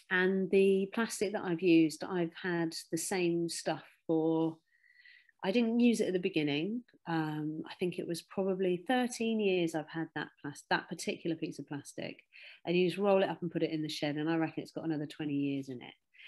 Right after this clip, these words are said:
So, um, from a sort of waste point of view, I don't think it's really that, that bad. And everything gets burnt at Avonmouth for electricity anyway, if you live here. Um, so yeah,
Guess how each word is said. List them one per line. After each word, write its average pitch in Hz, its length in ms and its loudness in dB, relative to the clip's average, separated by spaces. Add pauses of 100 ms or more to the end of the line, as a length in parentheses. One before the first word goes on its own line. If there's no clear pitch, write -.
(140)
So, 160 440 0
um, 151 240 -2
from 185 240 0
a 160 360 2 (500)
sort 165 180 -4
of 147 140 -2 (840)
waste - 460 -4
point 117 160 -10
of - 80 -12
view, - 160 -8
I 131 80 -8
don't - 160 -12
think - 140 -18
it's - 140 -20
really 135 180 -12
that, - 140 -14 (480)
that 139 180 -6
bad. 127 280 -6 (140)
And 160 160 -2
everything 156 340 -2
gets 135 240 -8
burnt 135 260 -8
at - 120 -12
Avonmouth 139 460 -8
for 143 80 -10
electricity - 560 -16
anyway, 135 320 -14 (160)
if 156 100 -16
you 160 120 -6
live 151 180 -12
here. 160 180 -14 (720)
Um, 175 520 2 (320)
so - 220 2
yeah, 214 300 6